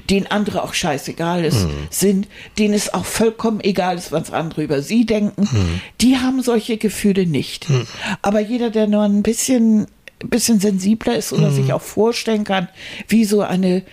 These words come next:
Speaker 1: wie eine Situation für jemand anderen aussieht,
Speaker 2: Mhm.
Speaker 1: äh, der kriegt das leider auch sehr, sehr gut
Speaker 2: Ich
Speaker 1: mit,
Speaker 2: meine, das
Speaker 1: ne?
Speaker 2: ist bei uns ja nun auch Berufskrankheit,
Speaker 1: Ja.
Speaker 2: ne? Also diese Fähigkeit zur Empathie, zum Mitfühlen, das haben wir ja. Deswegen sind wir ja auch in diesem Bereich so, so tätig.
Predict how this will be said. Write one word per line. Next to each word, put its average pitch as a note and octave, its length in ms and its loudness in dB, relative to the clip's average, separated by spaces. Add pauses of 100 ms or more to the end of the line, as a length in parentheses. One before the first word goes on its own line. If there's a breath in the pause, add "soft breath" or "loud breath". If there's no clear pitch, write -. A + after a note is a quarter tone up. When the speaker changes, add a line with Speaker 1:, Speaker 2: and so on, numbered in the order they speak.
(160 loud breath)
Speaker 1:
wie G3 180 2
eine F#3+ 200 -2
Situation F#3+ 520 0
für G3 120 2
jemand E3+ 380 0
anderen G#3 360 0
aussieht, F3 480 -2 (120 loud breath)
Speaker 2:
Mhm. G#2+ 300 2 (160)
Speaker 1:
äh, D#3 300 0
der D#3 180 -2
kriegt E3+ 280 -4
das E3 120 -2
leider D3+ 320 -2
auch - 80 -4
sehr, D3 300 0
sehr A#2+ 180 -4
gut C3+ 240 -6
Speaker 2:
Ich - 60 4
Speaker 1:
mit, G2+ 100 2
Speaker 2:
meine, F#2 140 0
das C#3 80 2
Speaker 1:
ne? - 20 0
Speaker 2:
ist E3+ 60 -4
bei G2+ 120 0
uns G2 140 -2
ja G#2+ 140 2
nun G2 200 2
auch F#2 180 -4
Berufskrankheit, F2+ 840 -2
Speaker 1:
Ja. E2+ 160 0
Speaker 2:
ne? F#2 60 0
Also F#2+ 200 0
diese F#2 300 -2
Fähigkeit F#2+ 480 -4
zur G2 140 -2
Empathie, F#2 460 -4
zum F2 220 0
Mitfühlen, G2+ 400 -2
das F2+ 240 -4
haben A2+ 140 -4
wir G2+ 80 0
ja. E2 120 0
Deswegen F2 380 0
sind F2+ 160 -2
wir F#2 60 2
ja E2+ 100 0
auch F2 200 -4
in F2+ 60 0
diesem F2 280 -2
Bereich E2 300 -2
so, E2 180 -2
so E2 160 -2
tätig. - 460 -4